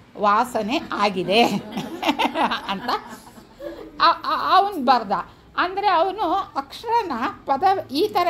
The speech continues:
ಈ ಕಡೆಗೆ ಹೂ ಸುವಾಸನೆ ಆಗ್ಬಿಟ್ಟು ಹೋಗ್ಬಿಟ್ಟು ಹೂಸು ಹೋಗ್ಬಿಟ್ಟು ವಾಸನೆ ಆಗಿದೆ ಅಂತಾಯ್ತು. ಈ ಥರ ಮಕ್ಳುಗಳು ಎಷ್ಟೋ ಸಲ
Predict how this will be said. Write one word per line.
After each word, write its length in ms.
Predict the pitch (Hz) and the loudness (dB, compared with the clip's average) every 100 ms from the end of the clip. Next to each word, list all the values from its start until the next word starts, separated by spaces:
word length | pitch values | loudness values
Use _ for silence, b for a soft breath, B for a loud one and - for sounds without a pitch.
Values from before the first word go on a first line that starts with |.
| 302 | 2
ಈ 140 | 330 | 0
ಕಡೆಗೆ 520 | - 349 330 277 214 | 0 -2 0 -2 -2
ಹೂ 260 | 208 339 466 554 - - - | 2 6 8 8 4 -12 -8
ಸುವಾಸನೆ 520 | 330 330 339 302 285 | -2 0 -2 -4 -6
ಆಗ್ಬಿಟ್ಟು 400 | 240 196 196 170 | -6 -8 -10 -12
ಹೋಗ್ಬಿಟ್ಟು 440 | 160 156 156 233 302 B B B | -12 -12 -10 -8 -8 B B B
ಹೂಸು 500 | 427 508 539 508 440 | 4 6 4 2 4
ಹೋಗ್ಬಿಟ್ಟು 400 | 294 240 214 320 | 2 0 -4 -2
ವಾಸನೆ 480 | 220 208 214 185 165 | 0 -2 -4 -6 -6
ಆಗಿದೆ 360 | 147 143 139 | -8 -12 -14
ಅಂತಾಯ್ತು. 560 | 139 143 - 147 147 - | -12 -12 -14 -14 -12 -6
ಈ 260 | 285 320 | -2 0
ಥರ 200 | 339 311 302 277 220 165 B B B | 0 0 2 2 2 -2 B B B
ಮಕ್ಳುಗಳು 480 | 370 370 320 294 269 | -6 -2 -2 0 2
ಎಷ್ಟೋ 340 | 247 226 254 | 2 0 -2
ಸಲ 220 | 240 220 | -2 0